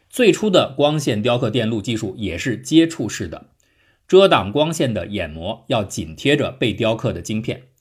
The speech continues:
这么做的原因呢，是如果眼膜离开加工面一段距离，光线衍射会让影像的边缘变得模糊。由于制作过程当中包含多层的叠加，那不同层的不同模板之间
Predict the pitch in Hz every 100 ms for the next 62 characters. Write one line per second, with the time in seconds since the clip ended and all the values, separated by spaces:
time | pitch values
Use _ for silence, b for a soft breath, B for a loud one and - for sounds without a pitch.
0 | _ _ _ _ _ - 262 185 208 165
1 | 113 107 107 143 185 151 127 - - 113
2 | 120 226 120 120 120 80 87 90 - -
3 | 104 131 135 123 127 127 127 127 127 -
4 | 107 147 127 175 90 85 - _ _ -
5 | 147 151 151 113 92 92 76 - 165 131
6 | - 113 107 92 113 82 87 127 98 90
7 | 143 160 95 95 107 90 90 - - 92
8 | - _ _ _ _ _ _ _ - 151
9 | 175 180 190 165 147 175 139 104 113 123
10 | 135 139 - 139 139 117 107 131 190 196
11 | 101 101 95 92 92 117 131 _ _ _
12 | _ _ _ - 156 156 262 196 120 147
13 | - 95 117 107 165 160 131 131 131 127
14 | 90 123 143 160